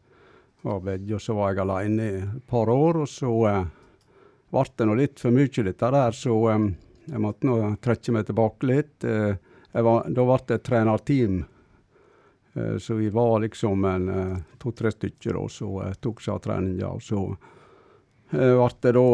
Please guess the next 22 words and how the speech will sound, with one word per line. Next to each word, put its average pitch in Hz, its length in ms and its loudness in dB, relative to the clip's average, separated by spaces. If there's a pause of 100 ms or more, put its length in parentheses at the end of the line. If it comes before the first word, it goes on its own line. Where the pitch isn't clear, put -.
eh, 110 640 2
spurt - 400 -6
om 110 100 0
det 107 100 -2
var 104 120 0
da 117 160 2
Nils 113 360 0
Hegdal 107 600 -2
tok 104 240 -6
over, 104 400 0
kanskje, 123 1000 -2 (320)
og 107 140 -8
så 98 680 -2 (380)
var 117 140 2
han 110 40 4
jo 110 60 4
fortsatt 117 480 0
med 117 240 4
da 104 80 0
i 104 80 0
støtteapparatet, 101 800 -4
og, 90 240 -2